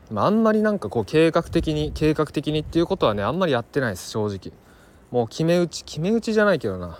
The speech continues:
なんだろうな。うん。まあ、宣言する。まずは宣言する。うん。まずは宣言して、じゃあ、その日に向かって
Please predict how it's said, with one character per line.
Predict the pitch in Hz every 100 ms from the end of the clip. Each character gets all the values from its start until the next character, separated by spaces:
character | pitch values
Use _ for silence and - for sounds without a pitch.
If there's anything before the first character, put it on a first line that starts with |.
| -
な | 139
ん | 147
だ | 98
ろ |
う | 80
な。 | 78 - - - - - - - - - - - - - -
う | 113
ん。 | 95 90 82 92
ま | 98
あ、 |
宣 | 165 175
言 | 170 156
す | 110 82
る。 | - - - -
ま | 135 190
ず | 165
は | 170
宣 | 185 143 131
言 | 135 123
す | 98
る。 | 85 - - - - - -
う | 104
ん。 | 95 90 92 - - -
ま | 143 170
ず | -
は |
宣 | 170 170 180
言 | 180 151
し | -
て、 | 185 - - - - - -
じ | -
ゃ | 196
あ、 | 143 - - -
そ | - 143
の | 143
日 | 147
に | 123 107
向 | 120
か | 117
っ | 113
て | - 160